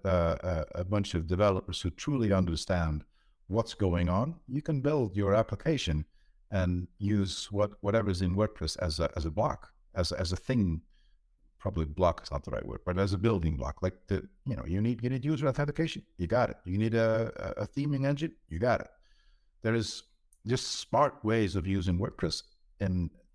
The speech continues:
there's really nothing holding you back. Uh, uh, your imagination, your, your skill set.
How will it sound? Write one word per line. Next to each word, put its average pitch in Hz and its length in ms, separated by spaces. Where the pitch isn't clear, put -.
there's 104 340
really 113 400
nothing 113 380
holding 123 420
you 95 100
back. - 360
Uh, 107 200
uh, 98 280
your 117 280
imagination, 117 720
your, 95 220
your 101 160
skill 165 260
set. - 300